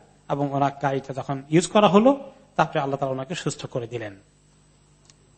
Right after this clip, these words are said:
আরেকটি হাদিসে এসেছে, রাসূলুল্লাহ সাল্লাল্লাহু আলাইহি ওয়াসাল্লাম বলেন যে ব্যক্তি, আহ, কোনো কিছু যদি তাকদীরের সঙ্গে কম্পিটিশন করে,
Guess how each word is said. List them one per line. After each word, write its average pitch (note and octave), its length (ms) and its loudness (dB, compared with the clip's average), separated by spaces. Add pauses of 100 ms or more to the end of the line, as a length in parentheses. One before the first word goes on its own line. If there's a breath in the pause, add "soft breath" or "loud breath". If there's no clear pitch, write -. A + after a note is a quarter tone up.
(140)
আরেকটি G3 300 4
হাদিসে G3+ 320 2
এসেছে, F3 220 -2
রাসূলুল্লাহ F3 440 2
সাল্লাল্লাহু E3+ 360 0
আলাইহি E3+ 200 -2
ওয়াসাল্লাম A3+ 200 0
বলেন - 160 -18 (540)
যে E3 200 8
ব্যক্তি, A#3+ 560 4 (500)
আহ, D#3 1300 4 (180)
কোনো C4+ 340 8
কিছু C4 260 6
যদি A3+ 560 6 (1500)
তাকদীরের G#3 520 6
সঙ্গে A#3+ 240 4
কম্পিটিশন A#3 640 6
করে, E3+ 300 6